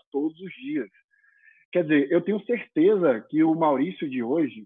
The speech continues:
que tá com esse cabelo enorme agora, que antes não tinha, é um cara muito mais completo, é um cara muito mais aberto a novos ensinamentos. E, cara, a principal característica do futuro, a gente já passa pro próximo slide, é essa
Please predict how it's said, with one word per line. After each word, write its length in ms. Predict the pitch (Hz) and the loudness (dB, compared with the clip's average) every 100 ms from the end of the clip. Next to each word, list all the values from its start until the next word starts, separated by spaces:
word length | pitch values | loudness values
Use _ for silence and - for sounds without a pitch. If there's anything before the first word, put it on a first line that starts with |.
| _ | _
que 120 | _ | _
tá 120 | 139 | -4
com 80 | 139 | -4
esse 140 | 139 - | -8 -6
cabelo 440 | 131 120 143 143 | -4 -2 -2 -2
enorme 380 | 123 120 135 131 | -4 -4 -4 -4
agora, 340 | 113 131 127 | -4 -2 -2
que 100 | - | -4
antes 180 | 131 123 120 | -6 -6 -12
não 120 | 113 _ | -16 _
tinha, 500 | 156 185 190 165 110 - - - - | -6 -6 -6 -8 -8 -14 -20 -10 -6
é 60 | |
um 60 | 233 | -2
cara 180 | 262 349 | -2 -2
muito 280 | 233 247 | -2 -2
mais 220 | 226 214 - | 0 0 -2
completo, 680 | 220 202 - 175 190 185 | -10 -10 -4 0 0 -2
é 40 | 156 | -2
um 40 | |
cara 180 | 165 165 | -2 -2
muito 240 | 170 165 | -2 -4
mais 200 | 165 160 | -2 0
aberto 360 | 165 147 160 151 | 0 0 -2 -2
a 20 | |
novos 260 | 139 143 139 | -4 -4 -4
ensinamentos. 600 | 143 147 135 123 147 - - _ _ _ 180 | -8 -6 -2 -2 -4 -8 -20 _ _ _ -10
E, 60 | |
cara, 200 | - 202 | -4 -2
a 40 | - | -2
principal 400 | 190 - 202 208 | -4 -4 -4 -2
característica 840 | 185 175 - 156 156 175 - 123 | -2 -2 -2 -2 0 -4 -8 -6
do 180 | 123 143 | -6 -6
futuro, 380 | 135 - 175 165 | -8 -2 0 2
a 40 | |
gente 160 | 135 135 | 0 -4
já 120 | 147 | -6
passa 340 | - 139 143 | -2 -4 -4
pro 120 | - 127 | -14 -6
próximo 400 | 131 123 - 110 | -4 -6 -8 -12
slide, 440 | 117 139 147 117 - | -4 -2 -2 -6 -4
é 240 | 139 139 | 0 0
essa 260 | 160 - 156 | -2 -6 -10